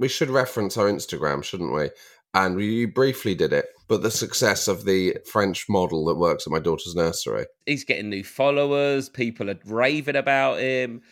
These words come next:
Speaker 2: Some absolute perverts that listen to this show, though. Like, f-, like, desperately, "Where's the picture?"
Speaker 1: It was mad.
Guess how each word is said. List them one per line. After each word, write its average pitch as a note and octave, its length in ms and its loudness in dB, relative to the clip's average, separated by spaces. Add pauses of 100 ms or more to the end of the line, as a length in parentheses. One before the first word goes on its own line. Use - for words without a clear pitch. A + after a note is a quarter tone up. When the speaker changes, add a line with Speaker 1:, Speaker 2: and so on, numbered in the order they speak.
(240)
Speaker 2:
Some - 220 -4
absolute C3+ 500 -2
perverts B2 600 2
that G#2 180 -6
listen G#2+ 240 -8
to - 80 -18
this G#2 140 -6
show, G#2 280 0
though. F2 240 -6
Like, A2+ 300 0 (300)
f-, - 260 -20
like, F3 260 -6
desperately, D3 600 -6
"Where's F#3 180 -4
the F3 80 -10
picture?" B2+ 400 -10 (160)
Speaker 1:
It E3 160 -4
was D#3 140 -4
mad. F3+ 240 0